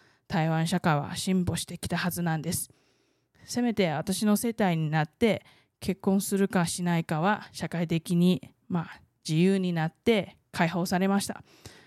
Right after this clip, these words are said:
でも監督が自分の母を二十年間も撮ってきた理由は、おばあちゃんがすごく魅力的な同性愛者っていうわけではなくて、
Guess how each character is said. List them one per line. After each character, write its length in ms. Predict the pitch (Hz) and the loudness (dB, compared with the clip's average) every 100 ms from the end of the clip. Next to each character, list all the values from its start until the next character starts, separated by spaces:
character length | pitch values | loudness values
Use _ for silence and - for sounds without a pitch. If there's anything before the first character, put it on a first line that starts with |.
| _ _ _ _ _ - | _ _ _ _ _ 0
で 80 | 190 | 2
も 240 | 214 160 | 2 0
監 280 | - 190 185 | 0 0 2
督 220 | 180 190 | 0 0
が 140 | 190 175 | 2 2
自 200 | 160 160 | 2 2
分 200 | 170 175 | 2 4
の 100 | 175 | 2
母 360 | 202 202 175 | 2 2 2
を 160 | 156 131 | 2 2
二 140 | 165 | 0
十 220 | 160 202 | 2 2
年 280 | 214 233 233 | 4 4 4
間 160 | 214 165 | 2 0
も 120 | 151 | -2
撮 140 | - | -2
っ 20 | 185 | -2
て 120 | 175 | -4
き 120 | - | -4
た 120 | 165 | -4
理 140 | 160 165 | -2 0
由 220 | 175 180 | 2 4
は、 260 | 180 165 - _ - - - _ _ | 4 2 -6 _ -20 -20 -20 _ _
お 140 | - 175 | -2 2
ば 160 | 269 | 4
あ 80 | 311 | 4
ち 80 | 277 | 2
ゃ 60 | |
ん 60 | 190 | 2
が 120 | 160 | 0
す 160 | - 170 | -2 -2
ご 140 | 208 | -4
く 140 | - 214 | 2 4
魅 200 | 175 160 | 6 4
力 260 | 156 190 | 0 -2
的 220 | - 165 | -4 -4
な 120 | 180 160 | -2 0
同 220 | 165 175 | 2 2
性 180 | 185 185 | 2 2
愛 140 | 180 | 2
者 120 | 170 | 0
っ 40 | 160 | -6
て 120 | 151 | -2
い 60 | |
う 80 | 160 | 0
わ 100 | 160 | 0
け 160 | - 160 | -4 -6
で 120 | 165 | -4
は 120 | 151 | -6
な 120 | 160 | -6
く 140 | 170 - | -4 -4
て、 340 | - 247 - | 0 0 0